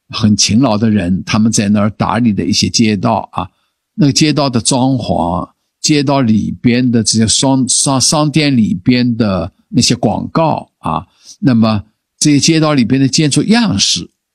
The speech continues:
那实在是和中国的本体审美距离是非常非常大的，这个一定要注意了。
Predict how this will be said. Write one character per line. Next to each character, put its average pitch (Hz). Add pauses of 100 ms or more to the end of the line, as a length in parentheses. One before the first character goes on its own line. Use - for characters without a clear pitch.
那 127
实 107
在 147
是 - (460)
和 -
中 131
国 92
的 82 (260)
本 110
体 104
审 101
美 92 (380)
距 123
离 104
是 95
非 131
常 98
非 85
常 -
大 87
的， - (480)
这 147
个 123
一 -
定 123
要 104
注 104
意 95
了。 85